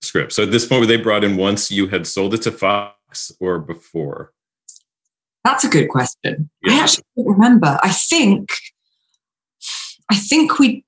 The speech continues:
Speaker 2: sold it to Fox and then, but, oh, oh, this
Speaker 1: Yeah, that
Speaker 2: is,
Speaker 1: would
Speaker 2: I don't know.
Speaker 1: probably make
Speaker 2: This
Speaker 1: sense.
Speaker 2: sort of thing, like, it's, like, good to ask Gail. I, I mean,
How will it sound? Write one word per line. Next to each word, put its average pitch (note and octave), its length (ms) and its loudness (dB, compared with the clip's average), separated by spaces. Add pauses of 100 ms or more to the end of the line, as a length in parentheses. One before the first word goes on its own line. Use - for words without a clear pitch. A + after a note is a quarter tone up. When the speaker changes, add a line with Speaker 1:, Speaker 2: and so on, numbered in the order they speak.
Speaker 2:
sold - 600 4
it - 140 -4
to A3+ 120 0 (320)
Fox - 420 2
and A3 300 6
then, A3+ 420 6 (880)
but, C4+ 240 0
oh, C4+ 280 2 (480)
oh, F3 160 4
this E3 200 2
Speaker 1:
Yeah, C#3+ 60 2
that B2+ 60 0
Speaker 2:
is, B2 60 -6
Speaker 1:
would A#2+ 260 -6
Speaker 2:
I E3+ 160 2
don't G3 160 4
know. F#3 60 6
Speaker 1:
probably G2+ 120 2
make F2+ 140 2
Speaker 2:
This A#3 100 -2
Speaker 1:
sense. - 120 -14 (100)
Speaker 2:
sort A#3 180 2
of - 80 2
thing, G#3 160 4
like, E3+ 280 2
it's, E3 140 0
like, D#3+ 200 0
good E3+ 160 4
to - 140 0
ask D#3 260 2
Gail. D3+ 340 2
I, F#3 340 2
I - 20 4
mean, F#3+ 180 6